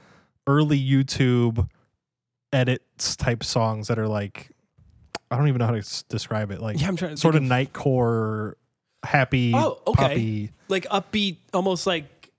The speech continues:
Speaker 2: um,
Speaker 1: It's like Eurobeat.
Speaker 2: Yeah, yeah, Euro trancey sort of
Speaker 1: Euro
Speaker 2: stuff.
Speaker 1: trance
Speaker 2: Yeah. Okay.
Speaker 1: sorta,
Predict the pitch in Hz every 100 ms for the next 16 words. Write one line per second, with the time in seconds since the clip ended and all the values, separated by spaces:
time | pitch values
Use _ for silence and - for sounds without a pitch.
0 | - 127 139 123 123 127 131 123 - -
1 | _ _ - 202 165 139 147 147 147 143
2 | 135 135 135 135 - 277 - 247 202 214
3 | 202 165 180 170 156 139 143 143 139 131
4 | - 139 131 127 123 - - - - -
5 | - 202 147 139 123 120 120 117 117